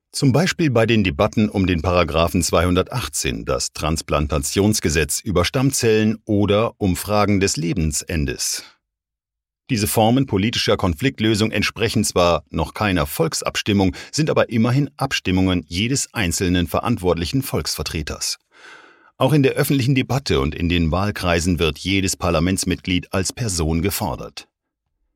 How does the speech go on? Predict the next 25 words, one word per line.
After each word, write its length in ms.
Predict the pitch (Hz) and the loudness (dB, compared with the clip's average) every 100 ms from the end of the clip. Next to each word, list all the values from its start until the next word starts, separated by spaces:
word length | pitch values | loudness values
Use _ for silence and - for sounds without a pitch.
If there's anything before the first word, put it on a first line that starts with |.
| _ - | _ -4
Ich 100 | - | 2
fände 240 | 123 107 | 4 4
es 100 | 95 | 2
spannend, 540 | - 139 101 71 - | -2 0 0 0 -2
einer 220 | 101 92 82 | -2 0 0
freien, 480 | 98 104 120 127 | 0 0 2 0
durch 260 | 92 76 - _ _ - | 0 -2 -6 _ _ -6
vielseitige 680 | 185 180 135 131 120 101 85 | -2 0 0 -2 -2 -2 -2
wissenschaftliche 640 | - 117 107 107 104 104 | -2 -2 -4 -4 -2 -2
Expertise 580 | - - 78 - 120 104 | -2 -6 -6 -2 -2 -2
vorbereiteten, 1000 | - 160 151 117 104 104 104 101 87 71 - - | -2 -2 0 -2 -2 -4 -4 0 0 0 -12 -12
fraktionsübergreifend 1400 | - 139 - 139 185 - 170 147 127 104 117 - 135 | -6 -6 -4 -2 0 -2 -2 0 0 0 0 0 0
organisierten 640 | 95 107 98 85 95 139 135 | 2 2 2 0 0 0 0
Parlamentsdebatte 960 | 92 87 82 120 147 90 85 82 95 73 - - | 0 0 2 0 -2 -2 0 2 0 -2 -6 -6
zur 160 | - 131 | -2 -2
Frage 320 | 143 160 143 | 0 0 2
der 120 | 104 | 2
Beendigung 600 | 95 110 117 123 139 139 | 2 0 0 2 2 2
der 240 | 98 82 | 2 0
epidemischen 720 | 92 90 73 95 110 113 98 85 | -2 -4 -2 0 0 -2 0 0
Lage 320 | 92 113 104 | 0 -2 -4
von 220 | 85 82 | -2 0
nationaler 560 | 98 - 87 82 90 80 | 0 0 0 2 0 0
Tragweite 580 | 143 135 87 80 98 | -2 -4 0 0 0
zuzuhören. 800 | - 151 - 156 78 71 58 57 | -2 -4 -4 -4 -2 -4 -6 -14